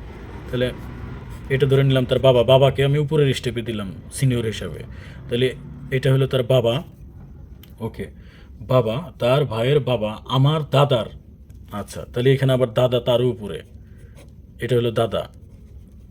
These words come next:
আচ্ছা, দাদা তো আরও সিনিয়র, তাহলে উপরে যাবে, দাদা, দাদার একমাত্র ছেলে, ও আচ্ছা, তাহলে এটা যদি দাদা হয়, দাদার একমাত্র ছেলে, এই লোকটা হলো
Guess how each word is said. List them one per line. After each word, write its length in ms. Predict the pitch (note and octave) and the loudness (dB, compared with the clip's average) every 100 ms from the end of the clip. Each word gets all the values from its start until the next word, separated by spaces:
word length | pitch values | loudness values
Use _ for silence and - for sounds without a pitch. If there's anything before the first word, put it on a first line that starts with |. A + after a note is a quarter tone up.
| - - | -16 -10
আচ্ছা, 360 | G2 - D#2 F2+ | -10 -10 -12 -4
দাদা 220 | A#2 B2 | -2 0
তো 80 | C#3 | 2
আরও 120 | C3 | 0
সিনিয়র, 300 | C3 A#2+ G#2 | 0 -4 -6
তাহলে 160 | F#2+ A2 | -6 -6
উপরে 200 | B2+ B2+ | -2 -2
যাবে, 220 | G#2 F#2 | -2 -8
দাদা, 460 | F2+ A2 G#2+ A#2+ F#3+ - - - - | -6 -4 -2 -2 -2 -10 -20 -20 -10
দাদার 280 | A#2 C#3 C#3 | 2 4 8
একমাত্র 440 | E3 F3 E3 D#3 C#3 | 6 4 0 2 0
ছেলে, 340 | - C#3+ G2+ - | 2 2 2 -4
ও 100 | A2+ | -4
আচ্ছা, 380 | A2 G2 - D#2 - - - - | -4 -4 -10 -10 -14 -20 -20 -12
তাহলে 220 | A#2 B2 C3 | -4 0 2
এটা 120 | D3 | 2
যদি 160 | D#3 | 4
দাদা 200 | D3+ D3+ C3 | 6 8 6
হয়, 120 | B2 | 4
দাদার 280 | C3+ C#3 C#3+ | 4 4 4
একমাত্র 440 | C3+ C3+ B2+ C3 C3+ A#3 - - - - - - - - - - - - | 2 0 -2 0 -2 -2 -8 -20 -20 -20 -20 -20 -20 -18 -18 -16 -12 -2
ছেলে, 300 | B2+ G2+ - - - - | 0 0 -10 -16 -20 -8
এই 120 | B2+ B2+ | -2 0
লোকটা 280 | C3 C3+ | 0 -2
হলো 340 | B2 C3 D3+ | -2 0 0